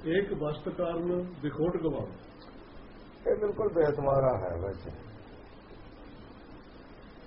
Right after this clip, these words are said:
Speaker 2: ਜਿੰਨਾ ਜਿਹੜਾ ਇਹ ਮੰਗੀ ਜਾਂਦਾ ਹੈ, ਮੰਗਤਾ। ਹਰ ਇੱਕ ਨੇ ਇੱਕ ਚੀਜ਼ ਮੰਗੀ, ਦੋ ਮੰਗੀਆਂ, ਚਾਰ,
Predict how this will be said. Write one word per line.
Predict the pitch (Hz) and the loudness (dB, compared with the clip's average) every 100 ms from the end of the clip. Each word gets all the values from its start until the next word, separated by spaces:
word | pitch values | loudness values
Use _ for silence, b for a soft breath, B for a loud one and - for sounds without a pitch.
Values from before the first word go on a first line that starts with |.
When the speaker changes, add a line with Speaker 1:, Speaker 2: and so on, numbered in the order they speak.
| - - - - - - - - - - | -16 -16 -16 -18 -18 -16 -16 -16 -14 -4
Speaker 2:
ਜਿੰਨਾ | 160 190 202 | -2 2 2
ਜਿਹੜਾ | 202 202 220 | 2 2 2
ਇਹ | 226 | 0
ਮੰਗੀ | 175 151 175 | -2 -2 4
ਜਾਂਦਾ | 185 180 185 | 6 6 8
ਹੈ, | 196 202 | 8 8
ਮੰਗਤਾ। | 165 110 98 82 - - - - - - - - - - - - - - - - - - - - - - 160 | 4 -4 -6 -6 -8 -16 -16 -16 -16 -16 -16 -18 -16 -16 -16 -16 -16 -14 -12 -12 -12 -14 -16 -16 -16 -4 2
ਹਰ | 226 | 2
ਇੱਕ | 233 214 | 2 6
ਨੇ | 214 208 | 8 8
ਇੱਕ | 196 | 4
ਚੀਜ਼ | 143 185 170 | -2 -4 -4
ਮੰਗੀ, | 165 160 175 | -4 -2 -2
ਦੋ | 165 170 | 6 6
ਮੰਗੀਆਂ, | 165 160 156 160 156 | 6 2 -2 -2 -2
ਚਾਰ, | 165 151 | 0 0